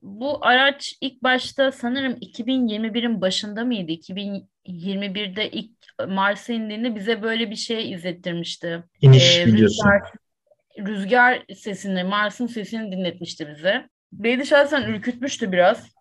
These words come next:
Speaker 1: Yani bir gezegenden ses geliyor ve rüzgar sesini falan dinliyorsun. Daha sonra bu araştırma aracı hiçbir şekilde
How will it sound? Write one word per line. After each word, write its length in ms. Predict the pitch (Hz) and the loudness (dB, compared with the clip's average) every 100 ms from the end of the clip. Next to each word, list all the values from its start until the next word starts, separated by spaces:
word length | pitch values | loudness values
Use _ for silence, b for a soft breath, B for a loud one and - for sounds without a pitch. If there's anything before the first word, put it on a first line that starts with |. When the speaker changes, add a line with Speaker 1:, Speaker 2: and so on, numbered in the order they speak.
| _ 202 | _ -4
Speaker 1:
Yani 180 | 185 190 | -2 -2
bir 60 | |
gezegenden 880 | 185 214 196 190 196 190 196 220 - _ - | -2 0 0 2 2 4 2 2 -6 _ -8
ses 300 | 202 190 - | -6 -6 -6
geliyor 420 | 175 165 175 202 | -4 0 2 2
ve 100 | 185 | 0
rüzgar 360 | 165 165 180 | -4 0 0
sesini 380 | 180 175 180 185 | 0 -6 -10 -8
falan 360 | 180 175 175 170 | -6 -4 -4 -6
dinliyorsun. 640 | 160 156 156 - 269 339 b b b b b b _ | -8 -8 -10 -12 -14 -14 b b b b b b _
Daha 200 | 214 254 | 2 4
sonra 340 | 294 294 294 254 | 4 4 4 2
bu 360 | 285 285 - _ - | 0 -2 -6 _ -4
araştırma 520 | 190 190 190 208 202 | 2 2 0 -4 0
aracı 320 | 190 180 170 | 2 2 0
hiçbir 380 | 226 233 233 277 | -6 -6 -10 -8
şekilde 760 | - 247 233 196 208 262 302 | -4 -4 -4 -4 0 0 -2